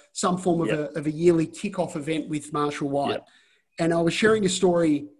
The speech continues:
Speaker 1: about my experience, uh, with you, which is, is batshit crazy. But before I get to me,
Speaker 2: Yep.
Speaker 1: talk me through yours. There's, uh, there's the kids,
Speaker 2: Yeah.
Speaker 1: the mother-in-law, Hawaii.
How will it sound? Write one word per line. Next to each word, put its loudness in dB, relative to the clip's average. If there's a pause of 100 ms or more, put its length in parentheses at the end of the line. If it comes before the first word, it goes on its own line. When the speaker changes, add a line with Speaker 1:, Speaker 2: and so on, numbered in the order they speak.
(340)
Speaker 1:
about -4
my -2
experience, -2
uh, -4
with -6
you, 2
which -8
is, -6
is -4
batshit -4 (140)
crazy. 2
But -6
before 4
I 0
get 2
to -4
me, 6
Speaker 2:
Yep. 2 (500)
Speaker 1:
talk 6
me 4
through 2
yours. 2
There's, 0
uh, 0
there's -6 (160)
the -14
kids, 4
Speaker 2:
Yeah. -8
Speaker 1:
the -2
mother-in-law, 4
Hawaii. 6